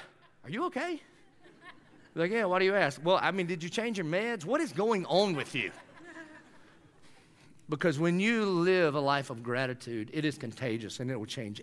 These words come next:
everything. And if your answer is some kind of version of, "I actually, even though the circumstances aren't exactly the way I would love 'em, I understand that the circumstances are not my God.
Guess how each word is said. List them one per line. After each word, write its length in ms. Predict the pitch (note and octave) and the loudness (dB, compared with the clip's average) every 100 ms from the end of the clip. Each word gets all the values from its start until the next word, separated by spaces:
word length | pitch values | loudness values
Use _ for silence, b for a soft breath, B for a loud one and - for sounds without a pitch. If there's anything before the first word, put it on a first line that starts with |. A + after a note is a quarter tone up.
| - | -8
everything. 720 | B2 G#2+ F2 E2 - - - - - b b b b b b | -8 -10 -14 -16 -20 -20 -20 -20 -20 b b b b b b
And 160 | D3 B2+ | -8 -2
if 340 | C3 E3 D3 | -2 -2 0
your 160 | D3+ A#3+ | 4 4
answer 380 | F#3+ A3 F#3+ F#3 | 4 2 2 0
is 160 | B2+ - | 0 -2
some 380 | - A3 G#3 | 2 2 2
kind 240 | D#3+ G3 D#3 | 0 0 0
of 80 | C3+ | 0
version 500 | C#3 G3 F3+ C#3+ C3 | 2 4 2 -2 -4
of, 140 | B2 | -4
"I 80 | C3 | -4
actually, 420 | D3 E3+ G3+ F3+ E3 | -4 -4 -2 -2 0
even 180 | F3 | -2
though 120 | G#3 G#3+ | 0 0
the 100 | G3 | -2
circumstances 800 | - G#3 G3+ F#3 G#3 G3 F#3+ F#3 | -2 -2 -4 -4 -4 -4 -2 0
aren't 140 | F#3 | 0
exactly 340 | E3 E3+ E3 | 0 -2 0
the 100 | E3+ | 0
way 160 | E3+ E3 | 2 4
I 80 | D#3+ | 2
would 140 | D#3+ | 4
love 200 | E3+ E3 | 2 2
'em, 140 | F3 D#3+ B B B | 0 -2 B B B
I 180 | D#3+ E3+ | 2 2
understand 600 | E3+ D#3 C3+ - D3 C3+ | 2 0 0 0 0 -2
that 80 | C3 | -4
the 80 | |
circumstances 800 | C3+ - G3 F#3+ E3+ F3 D3 D3+ | -6 0 0 0 -2 -2 -2 -2
are 60 | C3+ | 0
not 180 | C3+ C3 | -2 -2
my 140 | B2+ | -4
God. 320 | A#2 A2 G#2 | -4 -8 -10